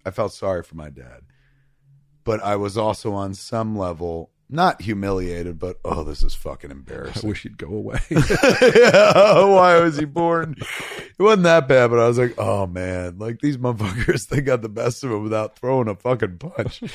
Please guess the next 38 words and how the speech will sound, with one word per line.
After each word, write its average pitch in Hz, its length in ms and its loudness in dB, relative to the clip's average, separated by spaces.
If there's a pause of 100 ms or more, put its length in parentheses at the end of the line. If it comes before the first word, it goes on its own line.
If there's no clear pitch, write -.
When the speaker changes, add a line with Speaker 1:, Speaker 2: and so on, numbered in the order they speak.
(140)
Speaker 1:
<laughs> - 280 -10
Like, 156 260 0
come 220 180 0
on, 98 380 -2
man. 170 480 0 (640)
<clears throat> 196 640 4
Um, 120 440 4 (1400)
Speaker 2:
And 131 180 0
to 131 80 -4
go - 260 -8
slinking 98 800 -10
back 101 480 -12 (340)
Speaker 1:
and 160 120 0
also, 185 320 2
Speaker 2:
to 127 60 -8
Speaker 1:
you 147 160 -2
Speaker 2:
shoot 196 140 4
Speaker 1:
know 180 160 6
Speaker 2:
out - 80 2
his 160 60 4
Speaker 1:
me. 175 140 4
Speaker 2:
windows. 131 600 0
<laughs> - 60 -16
Speaker 1:
You 170 160 2
know 160 260 4
me, 147 160 -2
yes. 101 480 -2
You 160 100 -2
know 170 200 2
me. 160 260 0
I'm 143 160 0
the 160 80 -2
guy 135 340 2
that 123 260 -2
fucking 123 340 -6
is 95 120 -8
a 92 60 -8
peacekeeper. - 800 -10